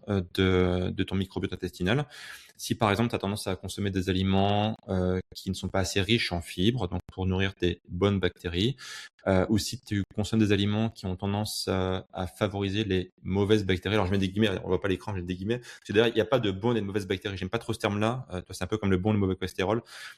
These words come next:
J'aime pas ce terme-là, mais ça permet juste de comprendre un petit peu. En fait, ce qu'il faut, c'est qu'il y ait des populations en certaines quantités, euh, et quand t'as des modifications de ces populations, c'est là que c'est problématique, en fait. Mais même les mauvaises bactéries,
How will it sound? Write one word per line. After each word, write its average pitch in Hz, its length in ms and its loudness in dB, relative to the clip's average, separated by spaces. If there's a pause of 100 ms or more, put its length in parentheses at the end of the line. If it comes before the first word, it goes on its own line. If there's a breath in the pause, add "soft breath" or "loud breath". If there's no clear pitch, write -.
(120)
J'aime 98 160 -2
pas 123 140 0
ce - 60 -8
terme-là, 110 380 2
mais 107 240 2
ça - 100 -8
permet 104 160 -2
juste 104 140 -6
de 104 40 -6
comprendre 101 320 -4
un 92 80 0
petit - 140 -10
peu. 90 100 -10 (160)
En - 40 -16
fait, - 120 -4
ce - 60 -14
qu'il 95 120 -6
faut, 127 140 4
c'est 127 140 0
qu'il 98 140 2
y 95 40 4
ait - 20 6
des - 60 0
populations 123 720 2 (400 loud breath)
en 101 220 2
certaines 107 320 0
quantités, - 800 2 (260)
euh, 98 400 2
et 104 80 -4
quand 120 140 0
t'as 101 160 2
des 98 640 4
modifications 127 1160 0
de 117 100 2
ces - 120 -6
populations, 98 480 -2
c'est 110 140 -4
là 110 80 4
que 110 60 -4
c'est 101 100 -4
problématique, 95 480 -6
en - 60 -14
fait. - 160 -18 (600 loud breath)
Mais 95 220 2
même 120 180 4
les 104 140 6
mauvaises 117 400 4
bactéries, 113 560 2